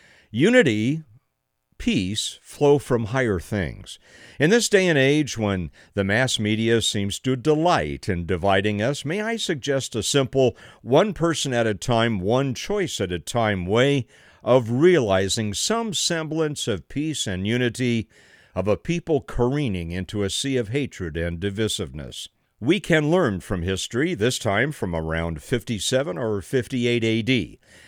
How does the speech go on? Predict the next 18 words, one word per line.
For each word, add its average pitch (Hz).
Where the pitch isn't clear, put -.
It's 139
wise 214
counsel 120
from 107
a 82
very 147
wise 113
and 80
patient 120
man 95
named 117
Paul, 107
writing 87
to 101
a 95
very 113
diverse 110
demographic 113